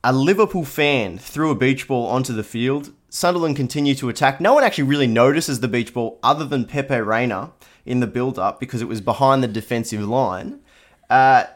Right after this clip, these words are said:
Sunderland score. They run off and celebrate. Liverpool protest. And,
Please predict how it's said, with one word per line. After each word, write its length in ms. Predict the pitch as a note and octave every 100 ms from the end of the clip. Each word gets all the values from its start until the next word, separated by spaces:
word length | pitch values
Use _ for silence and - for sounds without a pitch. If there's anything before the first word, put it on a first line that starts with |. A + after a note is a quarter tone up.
| _ _
Sunderland 500 | - G3+ F#3 D3+ C3
score. 520 | B2 - D3+ F3+ A#3 - _ _ _ _ _ _ _ _ _
They 160 | D3 D3
run 160 | C#3 C#3
off 120 | C3
and 100 | B2
celebrate. 440 | F3 F3 F#3+ F#3+
Liverpool 380 | F3 F3 D#3 C#3
protest. 580 | - F3+ F#3 G3+ G3 G3
And, 220 | F3 E3